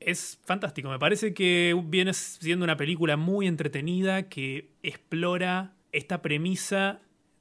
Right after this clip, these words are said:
de todo, de un montón de ángulos diferentes. No digo todos porque en realidad es, te deja con muchas ganas de más. Te deja con muchísimas preguntas. Es una de esas películas que te dejan con ganas de más. Pero con ese final le terminan de dar un moño y terminan de darle un significado que trasciende todo lo que vino antes y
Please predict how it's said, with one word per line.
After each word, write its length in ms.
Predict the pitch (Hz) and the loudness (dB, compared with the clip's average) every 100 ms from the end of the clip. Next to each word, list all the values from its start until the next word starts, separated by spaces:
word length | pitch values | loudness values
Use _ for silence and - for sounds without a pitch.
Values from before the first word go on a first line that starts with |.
| - | -12
de 100 | 131 | -12
todo, 340 | - 208 214 | -2 -2 0
de 160 | 196 156 | -2 -2
un 100 | 202 | 0
montón 400 | 190 180 226 220 | 2 2 2 2
de 80 | 214 | 2
ángulos 240 | 214 180 | 0 0
diferentes. 460 | 156 143 190 190 180 | 0 0 0 0 0
No 80 | |
digo 220 | 214 226 196 | 2 4 4
todos 240 | 220 233 | 2 2
porque 200 | 180 156 | -2 -2
en 60 | 151 | 0
realidad 420 | 151 156 175 208 | 0 2 4 4
es, 440 | 214 208 - - - _ _ _ - | 2 -2 -8 -12 -16 _ _ _ -4
te 80 | 190 | -2
deja 200 | 196 185 | 0 0
con 100 | 170 | 2
muchas 420 | 170 220 190 135 | 2 2 0 -4
ganas 180 | 139 123 | -4 -6
de 100 | 127 | -8
más. 440 | 123 120 - - _ _ _ _ _ _ - | -8 -10 -14 -20 _ _ _ _ _ _ -8
Te 80 | 135 | -4
deja 160 | 170 | 0
con 120 | 156 | 0
muchísimas 440 | 143 147 185 175 151 | 0 2 2 2 0
preguntas. 560 | 139 139 156 139 131 | 0 0 0 -2 -4
Es 60 | 151 | -2
una 100 | 160 | 0
de 40 | 156 | 0
esas 140 | 151 | -2
películas 400 | 143 160 170 151 | -2 -2 0 -2
que 100 | 135 | -2
te 80 | 135 | -4
dejan 240 | 151 156 | -2 -2
con 140 | 135 131 | -4 -6
ganas 200 | 156 135 | -6 -6
de 80 | |
más. 400 | 127 147 147 - _ _ - | -4 -4 -4 -8 _ _ 2
Pero 200 | 180 196 | 4 6
con 140 | 180 | 2
ese 160 | 185 190 | 0 -2
final 340 | 175 180 196 | 0 2 4
le 100 | 208 | 4
terminan 340 | 170 151 165 160 | 2 0 2 2
de 80 | |
dar 100 | 160 | 2
un 160 | 160 151 | 2 0
moño 460 | 160 170 180 180 185 | 0 0 2 0 0
y 80 | 165 | -2
terminan 380 | 135 147 151 147 | -2 -2 0 0
de 40 | |
darle 140 | 147 151 | 0 0
un 100 | 143 | -2
significado 760 | 139 127 139 127 156 165 175 | -6 -8 -8 0 2 2 0
que 280 | 170 135 127 | -2 -4 -4
trasciende 640 | 123 131 123 - 143 147 147 | -6 -8 -8 -4 -4 -2 -2
todo 200 | 143 139 | -2 -4
lo 80 | 131 | -4
que 100 | 127 | -6
vino 260 | 139 143 | -6 -4
antes 440 | 143 165 170 180 - | -2 -2 -2 -4 -6
y 240 | 127 127 | -10 -12